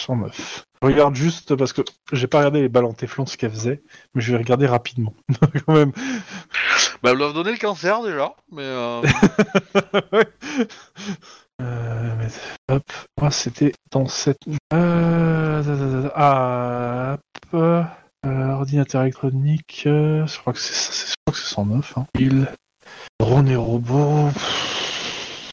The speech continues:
Speaker 1: ça, c'est la cybernétique, euh, on n'est pas sur la cybernétique. Bon, bah, je retrouve pas tout de suite, je regarde rapidement si je le trouve, mais,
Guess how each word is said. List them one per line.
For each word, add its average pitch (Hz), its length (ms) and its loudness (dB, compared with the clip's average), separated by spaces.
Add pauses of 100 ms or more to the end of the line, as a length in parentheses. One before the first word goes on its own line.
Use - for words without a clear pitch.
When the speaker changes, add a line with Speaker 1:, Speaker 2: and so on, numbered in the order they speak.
(140)
Speaker 1:
ça, 123 40 4
c'est 117 200 0
la 117 100 -2
cybernétique, 117 840 0
euh, 107 60 -2
on 104 120 -4
n'est 110 120 -4
pas 120 140 2
sur - 140 0
la 113 80 2
cybernétique. 117 760 -2 (260)
Bon, 113 160 4
bah, 131 140 4
je 123 100 4
retrouve 131 300 2
pas 139 240 4
tout 139 160 -12
de - 40 -20
suite, - 360 -8
je 123 120 2
regarde 120 280 4
rapidement 123 340 -2
si - 160 -8
je 117 80 -8
le 120 80 -2
trouve, 135 240 -4
mais, 131 260 2